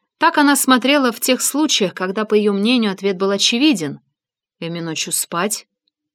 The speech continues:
А другие гориллы? Гориллы ночью спать. Все гориллы? На этот глупый вопрос Эми решила даже не отвечать. Эми, показал Эллиот.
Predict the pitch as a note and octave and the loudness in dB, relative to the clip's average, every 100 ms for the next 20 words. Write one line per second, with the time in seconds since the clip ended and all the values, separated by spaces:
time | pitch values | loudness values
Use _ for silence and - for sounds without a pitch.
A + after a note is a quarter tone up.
0 | _ _ - E3 F#3+ F3+ G3 G3+ G3+ G#3+ | _ _ -12 -2 0 0 0 2 2 2
1 | G#3+ A#3 B3 _ _ _ _ _ _ _ | 2 0 -4 _ _ _ _ _ _ _
2 | E3+ D#3+ D#3 F3+ C4 B3 G#3+ - - - | -6 -4 -2 2 4 4 2 0 -4 0
3 | G3 G#3+ - _ _ _ _ _ _ _ | 0 0 -6 _ _ _ _ _ _ _
4 | _ - - A3+ C#4 E4 B3+ E3 C3+ _ | _ -4 0 2 4 4 2 2 -6 _
5 | _ _ _ _ _ _ D4+ F4 C#4+ B3 | _ _ _ _ _ _ 0 2 2 4
6 | D#4 D4 B3+ B3 C#4+ C#4+ - A#3+ B3 A#3 | 4 4 4 4 2 2 2 2 2 2
7 | A3 - G#3+ F#3+ A3 C#4 C4 G#3+ F3 D#3+ | 2 2 2 0 0 0 0 -2 -4 -4
8 | D3 - A#3 - - _ _ _ F3 F#3 | -2 -2 -4 -6 -12 _ _ _ -2 -2
9 | E3 C#3+ - _ _ E3+ F3+ D#3+ E3 - | -2 -6 -10 _ _ -8 -4 0 -2 -2
10 | G3 D#3 D3 - | -4 -2 -6 -10